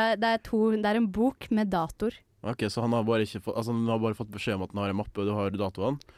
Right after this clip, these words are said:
Speaker 2: Og så er det liksom det
Speaker 1: Det er
Speaker 2: som er hemmelige
Speaker 1: sånn,
Speaker 2: opplysninger har blitt blanka
Speaker 1: politibetjent,
Speaker 2: ut.
Speaker 1: politibetjent blank,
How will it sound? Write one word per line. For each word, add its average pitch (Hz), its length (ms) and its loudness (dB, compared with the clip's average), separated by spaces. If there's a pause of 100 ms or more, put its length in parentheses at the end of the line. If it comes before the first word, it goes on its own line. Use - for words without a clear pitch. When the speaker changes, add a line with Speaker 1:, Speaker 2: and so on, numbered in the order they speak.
(280)
Speaker 2:
Og 117 80 -4
så 120 100 0
er 117 80 4
det 110 140 0
liksom 107 260 -2
det 107 140 2
Speaker 1:
Det - 20 4
er 240 160 4
Speaker 2:
som 110 80 2
er 226 60 4
hemmelige 220 160 2
Speaker 1:
sånn, 214 80 0
Speaker 2:
opplysninger 120 260 -2
har - 60 4
blitt 277 100 2
blanka 233 300 2
Speaker 1:
politibetjent, 233 400 0
Speaker 2:
ut. - 100 -14
Speaker 1:
politibetjent 214 640 0
blank, 220 540 2